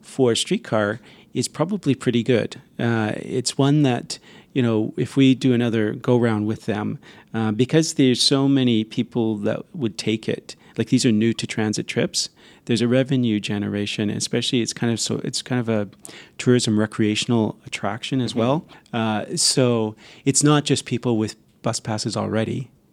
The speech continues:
Speaker 1: getting better service, if you know what I mean. That, that's, that's a kind of a
Speaker 2: Yeah.
Speaker 1: different scenario.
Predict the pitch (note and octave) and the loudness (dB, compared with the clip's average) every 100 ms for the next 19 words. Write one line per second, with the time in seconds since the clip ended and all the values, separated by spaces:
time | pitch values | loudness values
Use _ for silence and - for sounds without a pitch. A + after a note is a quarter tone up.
0 | _ - A#2+ A2+ G#2 G#2+ A2 - - - | _ -2 0 2 0 -2 -4 -6 -6 -6
1 | - - - C#3 A#2+ A2+ G#2+ G#2 A2 A2 | -10 -6 2 4 4 4 -2 -2 -4 -6
2 | - G#2+ - A2+ A#2+ A#2+ - G#2+ G#2 G#2+ | -8 -6 -6 -6 -8 -8 -8 -8 -8 -12
3 | A#2 - - A2+ A2+ | -12 -10 -10 -10 -10